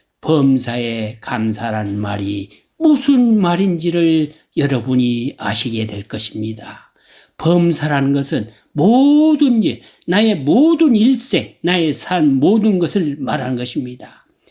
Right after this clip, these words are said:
과연 우리가 모든 일에 감사할 수 있을까요? 나의 사랑하는 부모가 어려운 질병에 걸리고 아니 돌아가시고 아니면 내 사랑하는 자식이 불의의 사고나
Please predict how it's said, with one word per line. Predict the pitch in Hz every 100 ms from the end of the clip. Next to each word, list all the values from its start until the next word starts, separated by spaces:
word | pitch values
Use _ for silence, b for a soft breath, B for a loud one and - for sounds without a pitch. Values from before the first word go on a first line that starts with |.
| b b b _
과연 | - 160 147 139 127
우리가 | 127 135 127 117
모든 | 113 185 254 254 233
일에 | 226 214 202 170 b b _ -
감사할 | - 156 147 143 131 131
수 | 131 147
있을까요? | 113 - 110 120 104 95 92 _ _ _ _ _ _ _ _ _ _ _
나의 | - 123 120 113 110
사랑하는 | 110 - 208 175 160 151 135
부모가 | 165 160 165 156 131 110 b b b -
어려운 | 185 180 165 151
질병에 | 147 170 160 147 143 135
걸리고 | 131 139 135 131
아니 | 127 135 120
돌아가시고 | 135 117 113 110 - 110 95 - b b b
아니면 | 156 160 156 151 143 143
내 | 151 151 135
사랑하는 | - 147 135 135
자식이 | - 110 - 147 135 -
불의의 | 156 147 127
사고나 | 110 - 131 120 127 123 113